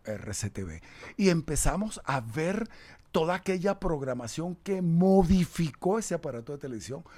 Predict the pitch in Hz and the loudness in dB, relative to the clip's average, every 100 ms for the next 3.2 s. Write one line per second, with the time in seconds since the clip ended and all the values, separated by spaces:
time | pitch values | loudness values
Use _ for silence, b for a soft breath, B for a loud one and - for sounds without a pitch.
0 | b b 160 185 190 180 - 180 - 202 | b b 4 6 6 4 0 -4 -2 -4
1 | 202 - _ - 269 269 269 294 - 170 | -4 -8 _ -4 -2 -2 -4 -6 -6 -6
2 | 165 147 - 143 135 139 160 170 135 - | -6 -6 -8 -10 -8 -8 -8 -8 -8 -6
3 | 165 180 | -4 -6